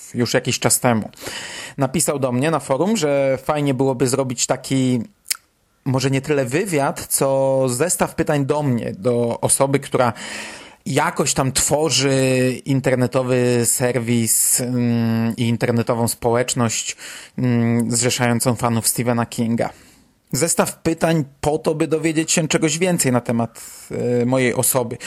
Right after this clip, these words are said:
Oczywiście cały czas pozostając w obszarze kingowych dokonań i zainteresowań, e, choć oczywiście na pytania całkowicie od czapy też z przyjemnością odpowiem. Pomysłowi wtedy przyklasnąłem, ale też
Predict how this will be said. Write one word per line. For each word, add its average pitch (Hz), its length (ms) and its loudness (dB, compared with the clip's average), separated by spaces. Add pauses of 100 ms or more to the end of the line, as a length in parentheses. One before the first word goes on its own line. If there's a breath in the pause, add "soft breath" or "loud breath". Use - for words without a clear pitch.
(380 loud breath)
Oczywiście 185 460 2
cały 196 240 0
czas 180 180 -2
pozostając 180 760 0
w - 120 -6
obszarze 165 400 0
kingowych 156 680 0 (160)
dokonań 147 580 0
i 143 360 0
zainteresowań, 165 880 0 (480 loud breath)
e, 151 100 2
choć 226 240 -2
oczywiście 233 480 0
na 240 120 0
pytania 233 340 0
całkowicie 208 500 0
od - 220 -2
czapy 208 300 0
też 220 220 2
z - 60 0
przyjemnością 127 600 0
odpowiem. 113 480 -4 (640 loud breath)
Pomysłowi 202 520 0
wtedy 180 260 0
przyklasnąłem, 175 720 0
ale 190 160 0
też 208 320 -2